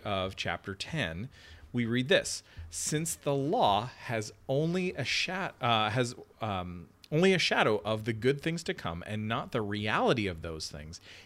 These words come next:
it can never perfect the worshipers by the same sacrifices they continually offer year after year. Otherwise,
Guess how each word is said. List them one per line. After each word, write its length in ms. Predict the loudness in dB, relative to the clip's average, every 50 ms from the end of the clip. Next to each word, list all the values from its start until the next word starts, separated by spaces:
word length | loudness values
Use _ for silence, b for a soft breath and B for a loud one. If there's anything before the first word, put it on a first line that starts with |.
| B _ 0
it 300 | 4 4 4 4 0 -6
can 320 | -6 -4 -4 -4 -4 -4
never 320 | -4 -4 -4 -2 -4 -4 -4
perfect 640 | -4 -6 -8 -8 -6 -6 -8 -8 -8 -10 -14 _ _
the 100 | -4 -4
worshipers 760 | -4 -4 -2 -2 -2 -2 -2 -4 -4 -6 -8 -10 -8 -8 -10 B B B B B B B _
by 200 | -2 0 2 2
the 120 | 2 0 -2
same 320 | -2 -2 -2 -2 -2 -2
sacrifices 640 | -2 -2 -2 -2 -2 -4 -6 -4 -4 -4 -4 -4 -2
they 100 | -2 -2
continually 680 | -2 -4 -6 -4 -2 0 0 0 2 2 2 0 0
offer 320 | 0 -2 -4 -2 -2 -2 -4
year 380 | -4 -4 -6 -6 -4 -4 -6 -6 -6
after 260 | -10 -12 -12 -10 -10
year. 380 | -6 0 2 2 2 2 0 B B B B B B B B -2 0
Otherwise, 1000 | 0 2 2 4 4 4 4 2 0 -2 -4 -6 -8 -8 -8 -8 -8 -8 b